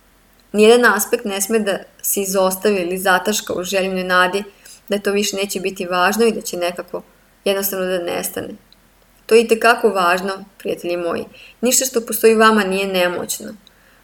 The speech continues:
Ma koliko neki mračan aspekt bio skriven, on stvara životne prilike zbog kojih se morate kajati.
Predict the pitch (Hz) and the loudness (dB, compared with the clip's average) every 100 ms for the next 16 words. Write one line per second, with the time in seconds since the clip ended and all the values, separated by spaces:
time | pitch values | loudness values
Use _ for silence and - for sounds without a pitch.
0 | - 226 233 226 220 247 226 226 214 226 | 0 2 4 2 2 0 0 0 2 2
1 | 226 185 208 233 214 220 220 214 180 180 | 0 -4 -2 -2 2 2 0 -4 -4 -2
2 | 196 180 185 - 220 247 233 214 226 220 | -2 -4 -6 0 4 4 4 2 0 -2
3 | 190 185 185 240 214 180 180 - 190 196 | -4 -2 0 0 -2 -8 -10 -6 -6 -4
4 | 185 190 185 180 180 - 175 - - - | -4 -2 -4 -6 -12 -6 -6 -6 -10 -20